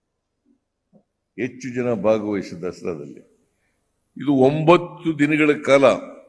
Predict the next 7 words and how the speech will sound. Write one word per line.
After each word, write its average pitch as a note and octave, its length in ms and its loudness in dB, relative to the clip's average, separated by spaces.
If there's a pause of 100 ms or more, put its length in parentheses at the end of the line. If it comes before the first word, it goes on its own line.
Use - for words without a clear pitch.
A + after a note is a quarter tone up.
(1500)
ನವರಾತ್ರಿ C3 680 2
ನಡೀತದೆ, A2 520 -4 (960)
ಒಂಬತ್ತು A2 600 -6 (280)
ದಿನಗಳ G#2+ 280 -6 (120)
ಕಾಲ G#2+ 200 -4 (720)
ನವರಾತ್ರಿ G2+ 540 -4
ನಡೀತದೆ. F#2+ 400 -8